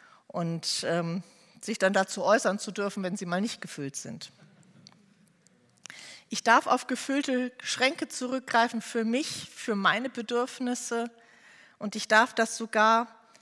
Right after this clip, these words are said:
für die Gäste in meinem Leben und darf denen aus den Vorräten dieser Schränke etwas anbieten.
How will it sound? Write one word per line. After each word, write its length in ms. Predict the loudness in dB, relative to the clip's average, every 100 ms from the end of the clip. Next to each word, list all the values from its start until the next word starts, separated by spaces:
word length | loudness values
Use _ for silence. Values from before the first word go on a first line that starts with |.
| _ _ _ _ _
für 180 | -10 -6
die 140 | -2
Gäste 420 | 0 0 0 -4
in 140 | -4 -4
meinem 280 | -4 -4 -4
Leben 440 | -4 -4 -6 -12 -16 -16
und 160 | -10 0
darf 240 | 0 0
denen 240 | -2 -2 0
aus 160 | -2
den 180 | -4 -8
Vorräten 960 | -10 -6 0 2 2 -4 -4 -10 -10 -14 _ _ -10
dieser 220 | -4 -2
Schränke 480 | -2 0 0 0 -4
etwas 320 | -4 -6 -6
anbieten. 580 | -8 -8 -10 -14 -14 -16